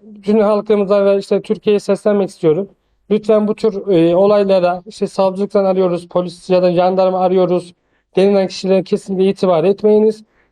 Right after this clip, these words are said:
Çünkü hiçbir zaman savcılık, e, polis, sav-, jandarma bu tür durumlarda sizden para istemiyor. Çünkü biz de burada, e, mü-, yani mümkün olduğu kadar hani elimizden geleni yapıyoruz ama, e, tabii bazen kaçırdıklarımız olabiliyor.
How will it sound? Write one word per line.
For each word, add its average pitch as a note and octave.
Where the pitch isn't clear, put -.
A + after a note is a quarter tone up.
Çünkü G3+
hiçbir G3+
zaman G3
savcılık, G3
e, F3+
polis, G3
sav-, G3
jandarma G3
bu F#3+
tür G#3
durumlarda G3
sizden F#3+
para F#3
istemiyor. G#3
Çünkü G#3+
biz A3
de G#3+
burada, F3
e, E3
mü-, A3
yani F3+
mümkün G#3
olduğu G#3
kadar G3+
hani F#3+
elimizden F#3+
geleni G3
yapıyoruz G3
ama, G3
e, F3
tabii G#3
bazen G#3+
kaçırdıklarımız G#3
olabiliyor. G3+